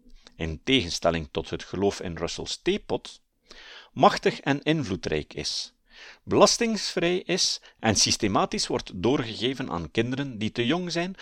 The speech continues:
om zichzelf te verdedigen. Kinderen zijn niet verplicht om hun vormende jaren door te brengen met het uit het hoofd te leren van boeken over theepotten.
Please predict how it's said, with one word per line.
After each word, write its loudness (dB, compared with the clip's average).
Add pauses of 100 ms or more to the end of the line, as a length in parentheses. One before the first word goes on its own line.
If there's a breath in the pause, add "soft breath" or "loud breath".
(140 loud breath)
om 0
zichzelf 4
te -2
verdedigen. -4 (960 loud breath)
Kinderen 6
zijn 4
niet 2
verplicht -2
om 0
hun -2
vormende 6
jaren 6
door 6
te 0
brengen 2 (200 loud breath)
met 2
het -2
uit 2
het -10
hoofd 4
te -2
leren 0
van 4
boeken 0
over -2 (100)
theepotten. -2